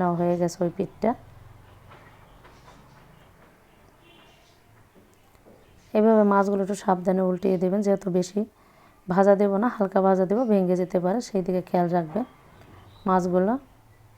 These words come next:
তা আমার সব মাছগুলো কিন্তু উল্টিয়ে নেওয়া হয়ে গেল। আমরা এখন অপেক্ষা করব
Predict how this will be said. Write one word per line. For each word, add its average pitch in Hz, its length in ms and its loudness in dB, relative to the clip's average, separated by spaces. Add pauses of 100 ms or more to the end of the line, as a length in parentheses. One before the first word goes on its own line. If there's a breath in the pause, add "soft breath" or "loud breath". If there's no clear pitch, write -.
(1400)
তা - 100 2
আমার 226 200 2
সব 214 120 8 (120)
মাছগুলো 214 400 4
কিন্তু 220 260 0
উল্টিয়ে 208 320 2
নেওয়া 196 200 2
হয়ে 202 200 4
গেল। 254 100 0 (120)
আমরা 202 180 0
এখন 196 140 -6 (100)
অপেক্ষা - 360 -4
করব 190 140 0